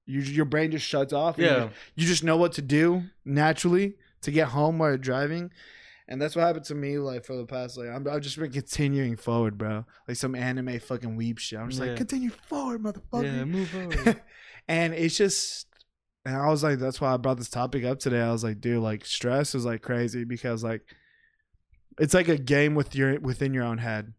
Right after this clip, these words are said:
Speaker 1: Like, it's how you play, how you play the scenario out."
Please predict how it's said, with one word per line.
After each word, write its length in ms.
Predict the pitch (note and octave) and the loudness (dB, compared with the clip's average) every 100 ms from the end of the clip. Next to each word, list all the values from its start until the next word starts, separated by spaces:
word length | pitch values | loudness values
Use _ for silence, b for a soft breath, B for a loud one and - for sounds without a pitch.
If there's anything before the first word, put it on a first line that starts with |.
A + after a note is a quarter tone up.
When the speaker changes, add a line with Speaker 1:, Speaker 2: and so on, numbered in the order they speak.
| - | -8
Speaker 1:
Like, 160 | A#2+ A#2+ | -4 -2
it's 140 | - | -2
how 140 | C#3 C#3+ | 2 2
you 260 | B2+ C3+ | 2 0
play, 520 | B2+ - A#2+ A2+ A2 - _ _ _ _ _ _ - | -2 -4 -4 -6 -8 -14 _ _ _ _ _ _ -2
how 120 | C#3 | 2
you 120 | D3 | 2
play 200 | C#3+ D3 | 2 2
the 60 | C#3 | 2
scenario 520 | - B2+ B2 A#2+ A2+ | 0 0 0 0 -2
out." 320 | A2 G#2+ G2+ | -4 -6 -10